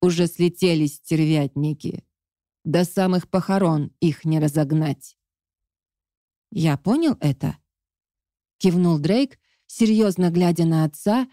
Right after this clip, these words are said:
черными, как у ворона, глазами. «Когда здесь кто-то умирает от темной магии, погода всегда резко портится». «Нас осталось шестеро, сын»,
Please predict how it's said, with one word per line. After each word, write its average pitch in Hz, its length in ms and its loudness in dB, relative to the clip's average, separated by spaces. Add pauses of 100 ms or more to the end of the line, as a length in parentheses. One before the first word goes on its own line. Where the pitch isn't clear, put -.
(280)
черными, 226 800 2
как 175 220 -2
у - 100 -2
ворона, 170 500 2
глазами. 165 760 -2 (1400)
«Когда 170 380 2
здесь 196 200 -2
кто-то 202 340 -2
умирает 202 600 0 (220)
от 175 180 0
темной 165 420 2
магии, 170 640 0 (680)
погода 185 400 0
всегда 202 420 0
резко 175 380 0
портится». - 720 -6 (1200)
«Нас 165 460 0
осталось 160 600 -2
шестеро, 151 640 -4
сын», 139 460 -4